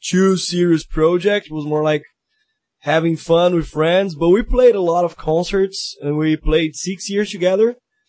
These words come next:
but we only had, like, one E P released. And after this brand, this band broke up, we started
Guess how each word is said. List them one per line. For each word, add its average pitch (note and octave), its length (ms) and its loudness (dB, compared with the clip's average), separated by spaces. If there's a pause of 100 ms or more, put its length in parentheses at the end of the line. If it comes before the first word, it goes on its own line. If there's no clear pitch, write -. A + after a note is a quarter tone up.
(240)
but D3+ 140 0
we F3 120 4
only F#3+ 220 2
had, D#3+ 240 0
like, D#3 340 0
one D#3 460 0
E D3+ 140 -2
P D3 240 4
released. C#3 580 -2 (920)
And C#3+ 800 2 (360)
after F#3+ 260 0
this A3+ 160 -6
brand, G3+ 380 -2
this D#3 100 -6
band F3 300 0
broke E3+ 280 0
up, G#3+ 200 2 (340)
we E3 580 -2
started D#3+ 480 -2